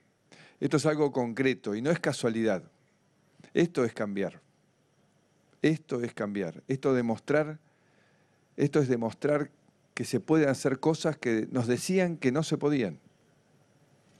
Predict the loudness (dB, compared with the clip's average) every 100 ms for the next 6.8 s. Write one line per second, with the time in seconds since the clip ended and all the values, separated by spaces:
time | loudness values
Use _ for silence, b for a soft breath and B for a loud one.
0 | _ -20 -20 _ _ _ 0 2 4 2
1 | 0 -2 0 2 2 4 2 2 0 0
2 | 2 2 2 0 -2 -2 -2 0 0 0
3 | -2 2 2 4 2 0 0 0 -2 -2
4 | -6 -6 -8 -10 _ _ B B B -2
5 | 0 2 2 2 2 0 2 0 0 -2
6 | -6 -4 -2 0 2 0 -2